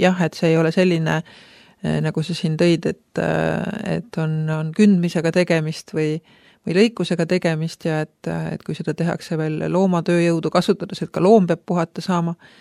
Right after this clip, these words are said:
Eh, Jeesusel oli ju samamoodi see teadlikkus sellest, et kui ta ikkagi enam ei jaksa, siis ta läks ikkagi üksildasse paika ja oli isa ees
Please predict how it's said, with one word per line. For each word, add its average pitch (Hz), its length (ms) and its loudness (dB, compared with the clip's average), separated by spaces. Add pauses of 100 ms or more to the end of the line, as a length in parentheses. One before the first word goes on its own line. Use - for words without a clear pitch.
(460)
Eh, 156 440 -2
Jeesusel 175 460 2
oli 170 140 2
ju - 20 0
samamoodi 175 580 2
see 175 120 2
teadlikkus 175 600 2
sellest, 170 400 2
et - 100 -8
kui 160 240 -2
ta 156 140 2
ikkagi 170 460 0
enam 160 180 2
ei 160 140 2
jaksa, 175 480 0 (500)
siis - 200 -6
ta 165 120 2
läks - 380 -2 (260)
ikkagi 165 720 -2
üksildasse 175 500 -2
paika 190 600 4 (160)
ja 170 320 2
oli 170 240 4
isa 202 260 6
ees 165 380 2